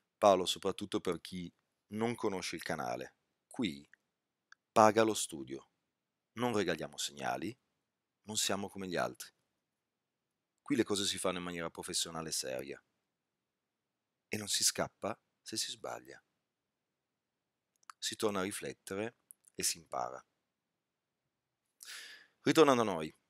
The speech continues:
perché ho aspettato quest'interminabile salita, rischiosa perché è ritornato parecchio vicino al nuovo team verso, e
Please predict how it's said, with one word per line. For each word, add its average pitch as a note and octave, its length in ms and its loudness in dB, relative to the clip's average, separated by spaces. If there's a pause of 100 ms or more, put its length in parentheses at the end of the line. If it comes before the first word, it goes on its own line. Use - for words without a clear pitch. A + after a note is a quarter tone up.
(1120)
perché C3+ 580 6 (680)
ho G#2 160 6
aspettato F#2+ 1120 4 (600)
quest'interminabile A#2+ 1400 6
salita, G2 720 4 (480)
rischiosa G#2 640 8
perché E2 280 -4
è D2+ 40 -2
ritornato D#2+ 460 -6
parecchio F2 760 4 (240)
vicino G2 560 -6
al F2+ 120 -8
nuovo F#2+ 280 -2
team F#2+ 280 -8
verso, G2 640 0 (1600)
e G2+ 240 6